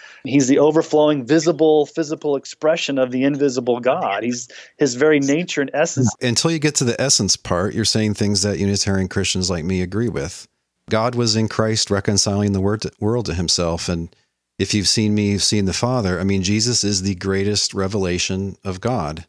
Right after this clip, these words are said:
Speaker 2: This Jesus, the same guy who's a man. And so
Speaker 1: So
Speaker 2: just by
Speaker 1: Jesus is,
Speaker 2: definition, a
Speaker 1: is the
Speaker 2: creature.
Speaker 1: greatest revelation of God, but he is not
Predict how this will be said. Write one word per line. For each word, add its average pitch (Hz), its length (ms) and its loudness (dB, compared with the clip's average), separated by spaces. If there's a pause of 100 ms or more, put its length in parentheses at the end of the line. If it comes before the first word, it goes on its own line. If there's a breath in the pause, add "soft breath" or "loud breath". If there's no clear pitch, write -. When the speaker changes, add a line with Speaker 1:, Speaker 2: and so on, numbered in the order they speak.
Speaker 2:
This 101 200 0
Jesus, 101 460 0
the 95 100 -4
same 107 280 2
guy 92 240 0
who's 95 260 -2
a 98 40 -2
man. 92 440 -2 (720)
And - 100 -4
so - 200 2
Speaker 1:
So 90 40 -2
Speaker 2:
just - 200 0
by 165 80 6
Speaker 1:
Jesus 180 160 4
is, - 60 -2
Speaker 2:
definition, 180 360 0
a 156 40 0
Speaker 1:
is 143 100 0
the - 60 0
Speaker 2:
creature. 135 140 2
Speaker 1:
greatest 156 220 2
revelation 143 560 2
of 117 100 -8
God, 135 340 2
but 120 120 -2
he 127 160 -4
is 123 140 -6
not 120 480 -4